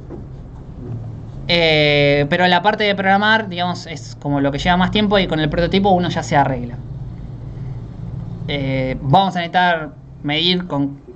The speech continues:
algún instrumento y sí, seguramente, eh, tester mínimo,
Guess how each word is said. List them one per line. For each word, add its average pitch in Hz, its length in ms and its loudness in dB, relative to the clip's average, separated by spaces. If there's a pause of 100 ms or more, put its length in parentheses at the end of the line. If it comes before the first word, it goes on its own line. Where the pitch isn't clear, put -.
(100)
algún 160 260 0
instrumento 175 440 0
y 147 60 0
sí, 143 200 -2
seguramente, 160 840 0 (720)
eh, 123 400 -4 (600)
tester 147 380 2
mínimo, 160 520 4